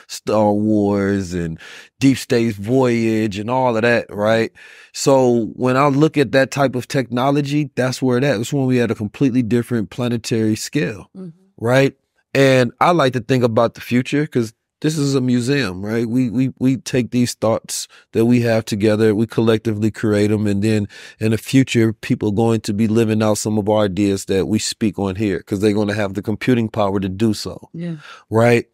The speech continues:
Speaker 1: And whether that's good or bad won't even be just the only option anymore, right? Like you talked about Foundation. The guy is creating infinite clones of himself,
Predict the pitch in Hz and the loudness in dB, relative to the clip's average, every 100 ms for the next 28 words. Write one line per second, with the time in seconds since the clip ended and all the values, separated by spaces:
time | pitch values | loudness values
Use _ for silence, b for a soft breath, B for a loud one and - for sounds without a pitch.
0 | _ B B B - 131 135 127 123 117 | _ B B B -2 2 4 4 2 0
1 | 113 117 - _ - 107 135 127 135 127 | -2 -6 -10 _ -6 0 0 2 2 0
2 | 107 98 143 156 139 117 95 123 147 135 | -4 0 4 4 2 0 -2 0 2 0
3 | 107 87 113 127 127 120 113 104 123 110 | -2 -4 -4 -2 0 0 -2 0 0 0
4 | 113 107 - 104 110 104 117 120 - 104 | -2 -4 -4 -2 -2 -2 -4 -6 -6 -4
5 | 101 95 92 - - _ b b - 107 | -4 -4 -8 -12 -18 _ b b -4 2
6 | 120 110 113 117 - 123 - 104 107 104 | 4 4 0 0 0 0 0 -2 0 0
7 | - - 107 104 107 117 - 90 - B | -2 -4 -2 0 0 0 -2 -8 -12 B
8 | B B B _ 98 110 113 110 101 104 | B B B _ -6 -2 0 0 -2 -6
9 | 87 - - 123 123 113 - 123 - 120 | -8 -10 0 4 4 2 2 0 2 0
10 | 107 - 120 123 104 98 101 98 107 98 | 0 0 0 0 0 -4 -4 -4 -6 -6
11 | - - | -12 -20